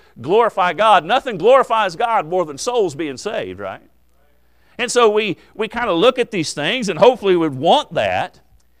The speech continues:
Um, and, and again, I wanna try to please God, but,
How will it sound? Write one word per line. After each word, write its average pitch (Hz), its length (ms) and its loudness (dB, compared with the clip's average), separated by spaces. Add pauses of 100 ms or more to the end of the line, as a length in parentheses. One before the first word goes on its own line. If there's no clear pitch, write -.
(340)
Um, 160 540 4
and, 185 280 -4
and 190 220 -6
again, 208 240 -2
I 202 120 4
wanna 220 240 2
try 214 200 -2
to 180 80 0
please 214 460 -6
God, 143 560 0
but, 190 240 0